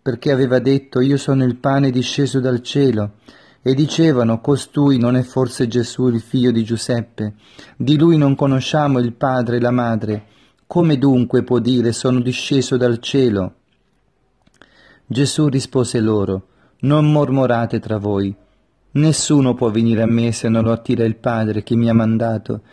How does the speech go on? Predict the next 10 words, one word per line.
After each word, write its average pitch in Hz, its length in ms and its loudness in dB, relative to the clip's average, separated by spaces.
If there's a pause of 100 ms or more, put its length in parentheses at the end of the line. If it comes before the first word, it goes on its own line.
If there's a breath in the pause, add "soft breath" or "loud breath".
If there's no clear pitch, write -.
(260 soft breath)
e 120 140 0
io 165 220 4
lo 156 100 4
risusciterò 147 720 -2
nell'ultimo 135 640 2
giorno. 101 580 0 (360 soft breath)
Sta - 240 -2
scritto 147 540 -2
nei 135 160 2
profeti: 110 720 -2